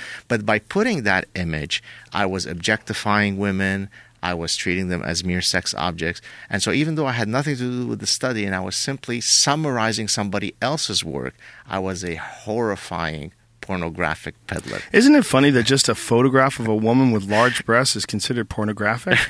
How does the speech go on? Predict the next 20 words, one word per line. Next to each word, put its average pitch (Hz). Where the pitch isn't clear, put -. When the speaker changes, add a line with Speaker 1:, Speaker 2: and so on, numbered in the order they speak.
Speaker 1:
<laughs> -
But 98
now 92
listen 127
to 131
this. 139
So -
then 151
I've 156
also 151
written 131
articles 120
on 101
Psychology 107
Today 123
where 107
I 98
talk 101
about 92
all 87